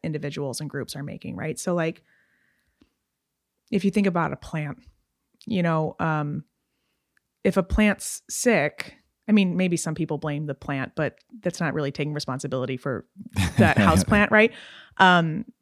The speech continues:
Speaker 1: but you move it. If it outgrows a pot, you repot it. If it starts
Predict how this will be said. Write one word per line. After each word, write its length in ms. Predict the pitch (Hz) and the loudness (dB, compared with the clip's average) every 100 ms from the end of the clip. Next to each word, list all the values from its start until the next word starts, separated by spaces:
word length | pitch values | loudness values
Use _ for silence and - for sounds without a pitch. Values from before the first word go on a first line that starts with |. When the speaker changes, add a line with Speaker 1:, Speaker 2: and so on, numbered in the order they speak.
| - _ 214 | -20 _ 2
Speaker 1:
but 200 | 226 220 | 4 8
you 160 | 240 | 8
move 400 | 220 214 262 233 | 10 10 8 4
it. 180 | 151 - | 0 0
If 160 | - 214 | 0 2
it 120 | 190 | 4
outgrows 540 | 185 202 - 202 208 202 | 6 4 4 4 6 4
a 40 | |
pot, 400 | - - 208 - | 0 -2 -2 -2
you 160 | - 180 | -2 0
repot 540 | 175 175 - 196 202 | 0 -2 -4 -2 -2
it. 180 | - - - | -2 -4 -4
If 140 | 175 | -2
it 140 | 185 | -2
starts 420 | - 202 - - | 0 -2 -2 -6